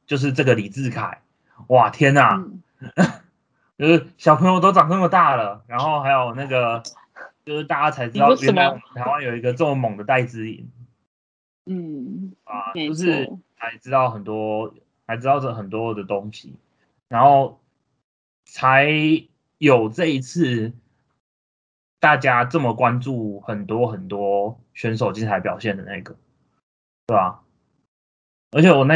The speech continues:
Speaker 1: 天看到那个李智凯的那个，真的是，哇！我真的是看着
Speaker 2: 哎，那时候我在搭，我在搭 Uber 回家，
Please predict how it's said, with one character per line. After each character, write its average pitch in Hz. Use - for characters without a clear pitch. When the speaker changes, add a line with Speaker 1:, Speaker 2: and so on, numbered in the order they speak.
Speaker 1:
天 160
看 151
到 135
那 131
个 107
李 104
智 139
凯 110
的 95
那 123
个， 98
真 113
的 110
是， 107
哇！ -
我 107
真 120
的 113
是 113
看 233
着 104
Speaker 2:
哎， 95
那 320
时 254
候 262
我 214
在 202
搭， 190
我 190
在 214
搭 196
Uber 180
回 131
家， 135